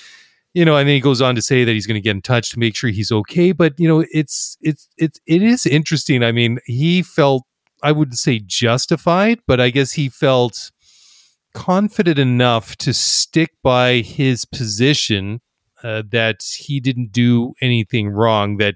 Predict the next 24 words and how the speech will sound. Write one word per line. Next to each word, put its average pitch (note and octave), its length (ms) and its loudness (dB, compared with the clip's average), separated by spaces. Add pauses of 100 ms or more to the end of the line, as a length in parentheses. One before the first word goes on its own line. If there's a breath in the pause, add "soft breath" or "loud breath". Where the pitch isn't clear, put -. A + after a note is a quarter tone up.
that G#2+ 160 -2
he C3 180 0
was A#2+ 320 0
okay C#3+ 500 0
where C3+ 200 0
he A#2+ 200 -4
put C3 280 -4
his A#2+ 200 -2
car, G#2+ 580 0 (540 loud breath)
and A#2+ 200 -2
that A2 320 0
what, A#2+ 400 0 (160)
what A#2+ 180 0
happened A2+ 500 -2
was G2 260 -2
just G#2+ 360 -2 (180)
m-, A2 420 -8
one A#2+ 180 0
of G2+ 80 -2
those G2 260 -4
things, G2 420 -2
which B2+ 280 0
I B2+ 100 0
think B2 240 -4